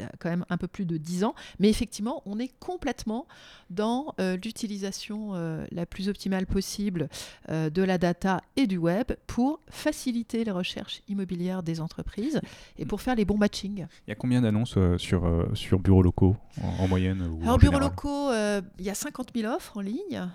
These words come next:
Speaker 1: Donc,
Speaker 2: Sur toute la
Speaker 1: euh,
Speaker 2: France.
Speaker 1: sur toute la France. Euh, ça se répartit en gros, euh, c'est quarante pour cent, c'est du bureau. Donc, euh, ensuite, euh, c'est l'entrepôt qui doit représenter, euh,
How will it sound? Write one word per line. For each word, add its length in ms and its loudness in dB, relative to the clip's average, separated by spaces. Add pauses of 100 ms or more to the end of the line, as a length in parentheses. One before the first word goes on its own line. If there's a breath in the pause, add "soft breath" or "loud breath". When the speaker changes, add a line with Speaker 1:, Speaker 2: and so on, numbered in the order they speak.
(100)
Speaker 1:
Donc, 260 -8
Speaker 2:
Sur 140 -2
toute 80 0
la 60 2
Speaker 1:
euh, 200 4
Speaker 2:
France. 180 0
Speaker 1:
sur 260 -10
toute 160 -12
la 80 -6
France. 840 -6
Euh, 460 -2
ça 220 -4
se 100 -8
répartit 800 -6 (100)
en 200 -8
gros, 420 -6 (480 loud breath)
euh, 400 0
c'est 560 -6 (100)
quarante 320 -8
pour 180 -6
cent, 160 -8
c'est 160 -10
du 120 -6
bureau. 340 -4 (160)
Donc, 340 -14
euh, 220 2 (380 loud breath)
ensuite, 540 -4
euh, 920 -2
c'est 160 -6
l'entrepôt 560 -2
qui 160 -12
doit 120 -6
représenter, 760 -8
euh, 160 -6